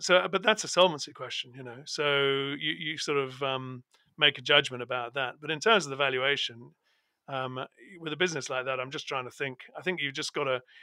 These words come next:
where you've got these sort of short-term, massively profound short-term events, you've gotta take yourself a few years forward, think what's gonna happen. So with the first sort of clean year, I'm hoping is gonna be the sort of twenty-two year. Um, and so you take yourself forward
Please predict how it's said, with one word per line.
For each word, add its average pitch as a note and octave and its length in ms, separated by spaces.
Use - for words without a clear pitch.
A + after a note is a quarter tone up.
where E3+ 120
you've E3+ 140
got E3 220
these C3+ 360
sort - 200
of C3 80
short-term, C3+ 880
massively C#3+ 480
profound C3+ 460
short-term C#3 400
events, C#3 280
you've C#3 160
gotta C#3+ 360
take F3 200
yourself C3+ 420
a B2 40
few E3 180
years C3 260
forward, B2+ 400
think - 320
what's D#3+ 240
gonna C#3 220
happen. C3+ 320
So C#3 180
with C#3 100
the C#3+ 60
first D#3+ 320
sort C#3 140
of B2+ 140
clean D3 340
year, C#3 400
I'm B2+ 120
hoping C#3 340
is A2+ 100
gonna A#2+ 220
be A#2+ 160
the A#2 140
sort C3 180
of B2 80
twenty-two C#3+ 800
year. B2 540
Um, B2+ 560
and C#3 100
so D#3 120
you C3+ 160
take C#3+ 220
yourself B2+ 320
forward B2+ 340